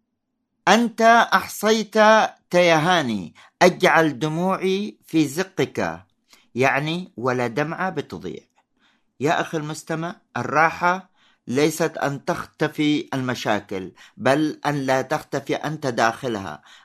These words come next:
الراحة ليست أن لا تتألم، بل أن لا تكون وحدك في ألمك. والله يقول لك: "أنا معك"، ليس كشعار بل كحضور، ليس كفكرة ولكن كقلب حي.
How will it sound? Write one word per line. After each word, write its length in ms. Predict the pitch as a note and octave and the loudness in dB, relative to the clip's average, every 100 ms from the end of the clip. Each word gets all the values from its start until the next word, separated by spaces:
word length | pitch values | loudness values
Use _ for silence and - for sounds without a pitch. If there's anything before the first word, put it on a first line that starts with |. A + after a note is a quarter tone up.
| - | 0
الراحة 460 | C#3+ E3 F3+ F3+ F#3 | 2 6 4 6 4
ليست 480 | F3+ F#3+ F#3 F3+ - F3+ | 4 2 0 -2 -2 -4
أن 80 | |
لا 240 | F#3 F3+ F3+ | 0 2 2
تتألم، 840 | F#3 F3+ F#3+ D#3+ G3+ G3 D#3 G#2+ - - A#2 | 2 0 2 4 4 4 4 2 -8 -14 0
بل 200 | D#3 D#3 D#3 | 2 2 2
أن 160 | D#3+ | 2
لا 120 | D#3 D3 | 2 0
تكون 460 | D3+ C#3+ E3 D3 | 0 -6 -4 -2
وحدك 600 | C#3 D3 C#3+ C#3 C3+ C3+ | 2 0 0 -4 -2 -2
في 300 | B2 C3+ - | -2 -2 -2
ألمك. 360 | B2 A2 G2 - _ - | -2 -2 -4 -10 _ -12
والله 360 | - B2+ C3 C#3+ | -2 0 4 4
يقول 460 | C3+ B2+ B2+ A#2+ A#2+ | 2 -2 -2 0 0
لك: 220 | A#2 - | -2 -4
"أنا 260 | B2 B2 A#2 | -4 -2 -2
معك"، 440 | A#2+ D3 C#3 G2 - _ _ - | -2 -4 -4 -6 -12 _ _ -2
ليس 260 | B2 B2+ | -2 -2
كشعار 720 | C3 C3 A#2+ B2+ G2+ C3 C3 G2+ | -6 -6 -6 -4 -2 0 -2 -6
بل 200 | A#2 A#2 | -8 -8
كحضور، 840 | A#2+ - G#2+ G#2+ D3+ C#3 A2+ - _ _ _ _ _ _ - | -8 -8 -8 -6 -2 -4 -6 -12 _ _ _ _ _ _ 2
ليس 280 | D3+ D#3 E3+ | 4 6 2
كفكرة 680 | D#3 D3+ - D#3 E3 D3 | 0 -2 -2 -4 0 2
ولكن 580 | B2+ A#2+ C3+ C3+ - C#3 | 2 2 0 -2 -4 -8
كقلب 640 | - B2+ - C#3+ C#3 D#3 B2 | -6 -8 -4 -4 -4 -6 -10
حي. 440 | - C#3 B2 G#2 | -2 0 0 -4